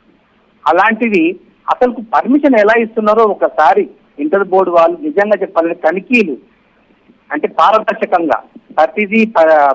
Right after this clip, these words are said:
పై-, ఆ, పై-, ఆ, డబ్బుకు ఆశించో లేకపోతే ఇంకేదో కమిషన్లు ఇచ్చే ఏదో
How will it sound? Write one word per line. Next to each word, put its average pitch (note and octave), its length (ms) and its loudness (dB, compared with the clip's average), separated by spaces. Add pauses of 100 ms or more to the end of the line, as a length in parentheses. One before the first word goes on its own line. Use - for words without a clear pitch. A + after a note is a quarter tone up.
(120)
పై-, E3 160 2
ఆ, A#2+ 340 0
పై-, D3 320 -2 (160)
ఆ, A#2 220 -2 (160)
డబ్బుకు F3+ 360 0
ఆశించో F3+ 520 2
లేకపోతే E3+ 560 -2
ఇంకేదో F3+ 420 0 (320)
కమిషన్లు F#3 460 0
ఇచ్చే F3 380 0
ఏదో E3 280 2